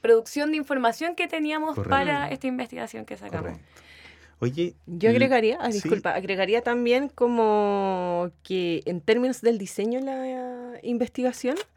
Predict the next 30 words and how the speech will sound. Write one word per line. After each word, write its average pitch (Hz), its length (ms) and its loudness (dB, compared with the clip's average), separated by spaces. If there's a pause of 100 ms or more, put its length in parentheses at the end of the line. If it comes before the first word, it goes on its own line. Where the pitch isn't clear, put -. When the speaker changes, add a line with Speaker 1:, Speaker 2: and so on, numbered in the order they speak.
(240)
Speaker 3:
eh, 185 920 0
ocurran 214 380 0
dos 214 100 -2
cosas 214 240 -8
más. 147 220 -6
Por 175 160 -4
una 190 160 -2
parte, 208 240 -2
lo 202 80 -4
que 202 100 -2
decía 196 440 0
de, 180 1000 -4
mm, - 80 -20 (1040)
eh, 151 960 -2
¿cómo 180 180 -6
se 202 120 -10
llama? 196 160 -2
Que 196 120 -2
nos 208 100 -2
importa 196 300 -6
en 190 60 -6
recolección 196 480 -6
de 190 80 -2
datos, 196 300 -2
pero 170 220 -2
también 170 320 -2
respecto 196 460 -6
al 190 240 0
marco 196 320 -4
teórico. 175 600 -4